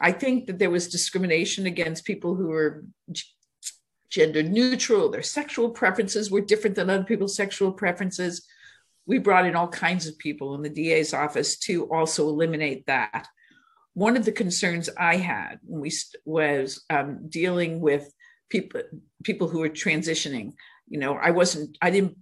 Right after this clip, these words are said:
know that my staff had enough information about what terms to use, how to approach it. So I had every member of the, um, all the lawyers and all the investigators watch a tape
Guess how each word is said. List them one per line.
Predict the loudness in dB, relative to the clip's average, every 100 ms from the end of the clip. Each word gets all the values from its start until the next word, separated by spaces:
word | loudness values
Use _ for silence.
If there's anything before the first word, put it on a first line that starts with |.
| -2
know | 4 4
that | 4
my | -2
staff | -4 0 2 2
had | 0 -2
enough | -2 -4 -6
information | -10 -6 -4 -2 -4 -6
about | 0 2 0 -4 _ _
what | -6 -4
terms | -2 2 2 0
to | -6
use, | -6 -4 -4 -6
how | -4
to | -2 -2
approach | -2 0 0 0 -4
it. | -6 -10 -20 _
So | -4 2
I | 4
had | 4 4 4 2 -2
every | -6 -6
member | -4 -4 0 0 0 -2
of | -4 -4
the, | -4 -2 -2
um, | -2 -2
all | -2
the | -2
lawyers | -4 2 4 4 0 -4
and | -6
all |
the | -4
investigators | -2 2 0 0 0 0 0 0
watch | 0 0
a | -2
tape | 2 2 0